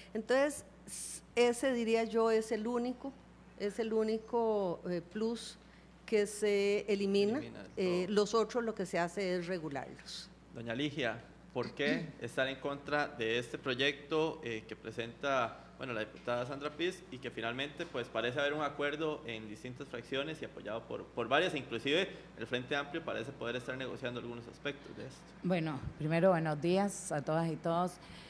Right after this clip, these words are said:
Speaker 3: Un fuerte abrazo a los que nos están, eh, escuchando en Radio Nacional y viéndonos por, por Canal trece. Aquí yo quiero dejar algo claro primero,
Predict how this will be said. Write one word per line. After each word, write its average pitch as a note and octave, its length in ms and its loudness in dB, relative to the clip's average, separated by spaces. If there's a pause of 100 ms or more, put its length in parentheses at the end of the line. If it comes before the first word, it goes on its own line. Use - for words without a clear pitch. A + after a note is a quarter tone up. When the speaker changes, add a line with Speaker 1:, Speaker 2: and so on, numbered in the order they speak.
(200)
Speaker 3:
Un D#3 160 -2
fuerte F3+ 300 4
abrazo F3 360 4
a F3 40 4
los D#3 160 -2
que D#3 80 -4
nos D3 180 -2
están, D#3+ 680 0
eh, D3 200 0
escuchando E3+ 840 0 (120)
en D#3 60 -4
Radio D#3+ 280 4
Nacional D#3 600 -2
y D3 60 -2
viéndonos D3+ 400 -2
por, D3 240 -4 (380)
por C3+ 220 -8
Canal D3+ 380 0
trece. D3 420 -2 (760)
Aquí B3 580 4
yo A3 140 6
quiero C4 240 10
dejar G#3 300 6
algo G#3 320 6
claro D3+ 420 6
primero, C#3+ 540 2